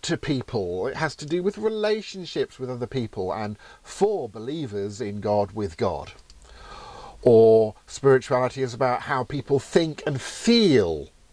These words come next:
that feelings and convictions about the significance of human life and the world, which pu-,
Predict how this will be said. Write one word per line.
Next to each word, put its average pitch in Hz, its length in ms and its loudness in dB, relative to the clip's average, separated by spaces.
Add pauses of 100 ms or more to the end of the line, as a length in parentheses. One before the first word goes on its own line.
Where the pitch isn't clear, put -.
(440)
that 139 220 6
feelings 190 920 6
and 127 220 -2
convictions 156 960 2
about 147 600 2
the 147 400 4
significance 196 1040 0
of 117 100 -4
human 104 360 -2
life 92 440 0
and 107 100 0
the 104 60 4
world, 92 480 2 (440)
which - 260 2
pu-, 190 180 6